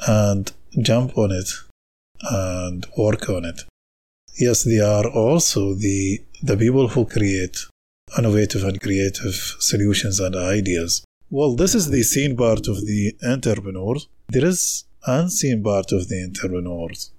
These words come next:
or the entrepreneurship. Well, there are three th-, main things which I can tell that they are a giving people through the services they offer, and we will talk about that.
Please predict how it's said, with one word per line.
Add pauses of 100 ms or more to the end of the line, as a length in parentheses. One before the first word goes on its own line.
(220)
or
the
entrepreneurship. (300)
Well, (140)
there
are
three
th-,
main
things (380)
which
I
can
tell
that
they
are (140)
a
giving
people
through
the
services
they
offer,
and
we
will
talk
about
that.